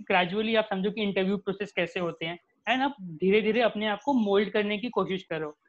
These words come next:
अगर आप सीए किए हो या सीएफ़ए किए हो, तो already आपके पास काफी technical knowledge है। So technical में आप कहीं कमी नहीं हो, it's just that कि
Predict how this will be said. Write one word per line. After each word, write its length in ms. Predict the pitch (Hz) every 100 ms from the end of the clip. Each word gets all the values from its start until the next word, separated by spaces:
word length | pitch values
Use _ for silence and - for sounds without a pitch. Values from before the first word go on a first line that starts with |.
| _
अगर 180 | 175 185
आप 120 | 220
सीए 340 | 226 - 180 208
किए 300 | 208 202 208
हो 140 | 202
या 120 | 208
सीएफ़ए 400 | 208 - 170 170
किए 180 | 214 190
हो, 200 | 214 285 - _ -
तो 120 | -
already 360 | 185 180 190 240
आपके 180 | 220 240
पास 160 | 285
काफी 320 | - 160 160 254
technical 440 | 208 202 196 214
knowledge 380 | 196 180 185 -
है। 140 | 151 - _ _ _ 226
So 100 | 220
technical 400 | 185 208 208 247
में 120 | 247
आप 140 | 247
कहीं 180 | 240 240
कमी 240 | 220 196 202
नहीं 180 | 180
हो, 100 | 170
it's 140 | 196 185
just 160 | 190
that 160 | 214 233 -
कि 220 | 269 302